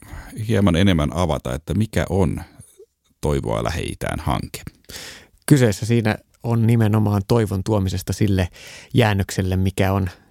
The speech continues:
Speaker 2: tällä hetkellä jäljellä Irakissa ja Syyriassa. Nimittäin voi sanoa, että valtaosa näiden maiden kristityistä on viimeisen kymmenen vuoden aikana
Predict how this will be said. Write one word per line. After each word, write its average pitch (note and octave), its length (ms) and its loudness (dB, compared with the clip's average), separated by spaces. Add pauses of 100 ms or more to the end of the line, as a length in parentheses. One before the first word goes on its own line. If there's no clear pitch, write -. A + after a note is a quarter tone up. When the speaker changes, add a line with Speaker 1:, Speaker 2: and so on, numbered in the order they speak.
Speaker 2:
tällä A2 180 2
hetkellä G#2+ 440 0
jäljellä A2+ 560 0 (320)
Irakissa B2+ 460 0
ja G#2+ 60 2
Syyriassa. A2 580 0 (420)
Nimittäin A2 600 2 (420)
voi A#2 120 0
sanoa, A2+ 280 2
että G#2 220 -2
valtaosa A2 520 0 (520)
näiden A2+ 240 2
maiden G2+ 260 0
kristityistä - 540 -2
on G2+ 80 0
viimeisen G2+ 340 0
kymmenen F#2 360 2
vuoden F#2+ 300 2
aikana F#2+ 380 2